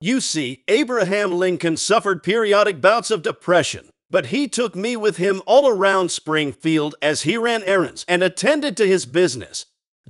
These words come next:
Dog knows I did not know a dog lick about any of his businesses, from storekeeping to lumberjacking to practicing law. So clearly, I was just there to make Abraham Lincoln happy.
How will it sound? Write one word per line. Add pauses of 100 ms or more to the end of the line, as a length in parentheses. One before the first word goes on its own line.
Dog
knows (120)
I
did
not
know
a
dog
lick
about
any
of
his
businesses, (180)
from
storekeeping
to
lumberjacking
to
practicing
law.
So
clearly,
I
was
just
there
to
make
Abraham
Lincoln
happy.